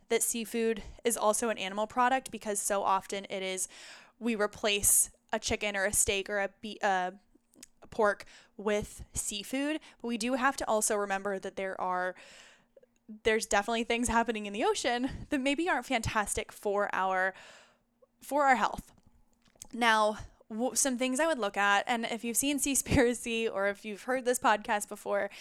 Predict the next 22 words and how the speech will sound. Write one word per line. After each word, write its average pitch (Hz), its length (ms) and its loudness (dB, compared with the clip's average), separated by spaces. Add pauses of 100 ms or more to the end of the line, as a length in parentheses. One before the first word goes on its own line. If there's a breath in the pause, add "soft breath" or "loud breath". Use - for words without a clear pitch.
(240 loud breath)
you 233 100 -4
know 214 200 6
that 214 220 4 (800)
we 247 160 0
cannot 226 440 -2
always 202 300 0
trust - 280 -6
a 202 60 -8
label. - 420 -4 (340 loud breath)
So 226 580 4 (880)
for 302 280 -2
seafood, 208 600 0 (460 loud breath)
there's 233 460 4 (240)
definitely, 247 720 2 (380 loud breath)
I 208 60 -4
wish 226 160 -2
that - 120 -6
I 285 40 0
knew 233 160 -2
how 214 120 -2
to, 202 80 -4
like, - 280 -6